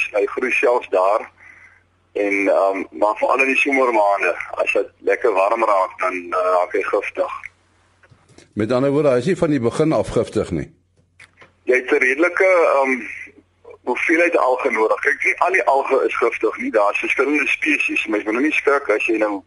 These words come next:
Speaker 1: skielik alg op jou water sien en dink jy het nou 'n groot probleem nie. En die alg, ehm,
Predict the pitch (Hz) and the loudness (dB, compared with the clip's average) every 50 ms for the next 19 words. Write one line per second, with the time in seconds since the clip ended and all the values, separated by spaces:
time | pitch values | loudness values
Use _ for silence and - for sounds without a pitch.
0 | _ _ - - - - 131 123 117 - 110 - 113 117 - - 123 - 113 107 | _ _ -8 -6 -6 -2 -2 -2 -2 0 0 0 0 0 0 -2 -2 0 0 2
1 | 92 90 87 92 98 - 120 - 117 104 95 - - - 95 - 104 - - 101 | 2 2 2 0 -2 -4 -8 -6 -6 -6 -6 -4 -6 -6 -4 -6 -8 -4 -2 -2
2 | 95 92 90 - - 120 113 - - 104 98 - 87 90 98 104 104 92 92 - | 0 -2 -2 -2 -2 -4 -4 -4 -6 -10 -8 -8 -4 -4 -2 -2 -2 -4 -6 -6
3 | _ - - - - - - - - - _ - - 120 117 113 120 120 123 123 | _ -16 -18 -16 -14 -14 -14 -14 -14 -16 _ -4 -4 -2 0 2 2 2 2 2
4 | 131 139 127 - - - 143 - - 117 113 110 113 104 | 0 0 0 -2 -2 0 2 2 2 2 2 0 -4 -6